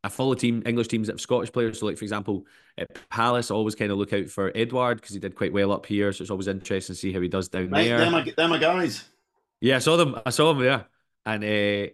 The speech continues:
Speaker 1: so I do, I'll do that, or Everton if it's Nathan Patterson, or Billy Gilmour at Brighton, things like that. I can find myself, if I've got no stake in the game, becoming really invested if it's a ninety minute game. But if it's highlights, the game's already happened, so I'll just watch them. Sometimes I quite enjoy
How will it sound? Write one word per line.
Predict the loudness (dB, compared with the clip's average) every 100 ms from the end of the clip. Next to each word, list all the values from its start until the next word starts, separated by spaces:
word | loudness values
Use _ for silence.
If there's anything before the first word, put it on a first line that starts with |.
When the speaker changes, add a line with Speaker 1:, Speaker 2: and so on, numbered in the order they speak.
| -6
Speaker 1:
so | -2
I | -2
do, | -2 -2
I'll | 0
do | 0
that, | 0 0
or | 0 -4 -8 -18 -4
Everton | -2 0 0 0
if | -2
it's | -4
Nathan | -4 -4
Patterson, | -2 0 0 -4 -6 -6
or | -6
Billy | -2 -2
Gilmour | 0 -2 -2
at | -2
Brighton, | 0 0 -2 -6 -8
things | -8 -8
like | -6 -8 -8
that. | _ _ _ _ -4
I |
can | -2 0
find | 0 0
myself, | 0 0 -2 -4 -8
if | -4
I've | -2
got | -2 -2
no | 0 2
stake | 0 0 0 0
in |
the | -4
game, | -2 -2 -2
becoming | -4 -4 -4
really | -2 0 0
invested | 0 0 0 -4
if | -4
it's | -4
a | -6
ninety | -6 -4
minute | -4 -4 -2
game. | -2 -2 -12 _ _ _
But | -2 -2
if |
it's | -4 -14 -2
highlights, | 2 2 2 0
the |
game's | -4 -2
already | -2 -2 -2
happened, | -4 -6 -8
so | -2 0 -2 -8 -20 -20 _ _ _
I'll | 0
just | 0 2
watch | 2 2
them. | 0 2 0 -4
Sometimes | -2 0 2 2 2 -2 -8 -16 _ -6
I | -4
quite | 0 2 4
enjoy | 2 2 4 4 2